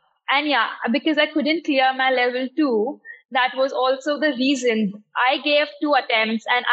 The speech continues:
I knew ki this is not for me. And then I decided to take a bold step and to speak to my parents to drop it, to leave my job and to do something new altogether. And that's how it kind of began.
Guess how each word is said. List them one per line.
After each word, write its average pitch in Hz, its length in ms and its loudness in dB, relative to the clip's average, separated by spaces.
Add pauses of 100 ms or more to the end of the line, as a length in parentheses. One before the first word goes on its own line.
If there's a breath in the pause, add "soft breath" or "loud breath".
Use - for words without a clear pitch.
I 262 60 0
knew 254 380 0
ki 262 100 0
this 240 180 0
is 247 160 2
not 220 360 0
for 247 180 0
me. 190 260 -6 (640 loud breath)
And 254 260 2
then 262 220 2
I 294 160 0
decided 254 520 0
to 262 160 0
take 247 180 2
a 247 60 2
bold 226 300 2
step 220 360 0 (120)
and 247 140 0
to 254 100 2
speak 254 440 -2
to 285 80 0
my 247 160 2 (100)
parents 226 440 2
to 254 100 0
drop 220 420 -2
it, 233 220 0
to - 20 0
leave 220 360 2
my 220 180 2
job 208 320 0 (100)
and 220 120 -2
to 233 100 -2
do 220 240 0
something 220 480 0
new 220 160 2
altogether. 202 640 0 (360 loud breath)
And 220 200 0
that's 220 280 0
how 214 200 0
it 214 180 -6
kind 196 240 0
of 185 180 -2
began. - 320 0